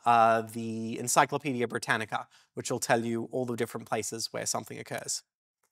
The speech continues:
And so, uh, that is more or less our results from string searching. We can actually search strings in linear time, which is pretty amazing,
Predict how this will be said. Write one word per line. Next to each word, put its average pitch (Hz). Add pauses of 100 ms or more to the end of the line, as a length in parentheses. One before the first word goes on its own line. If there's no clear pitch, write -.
(640)
And 143
so, 185
uh, 151
that 190
is 196
more 214
or 202
less 180
our 156
results 151
from 139
string 127
searching. 202 (1160)
We 165
can 208
actually 180
search -
strings 143
in 131
linear 131
time, 156
which 160
is 123
pretty 143
amazing, 180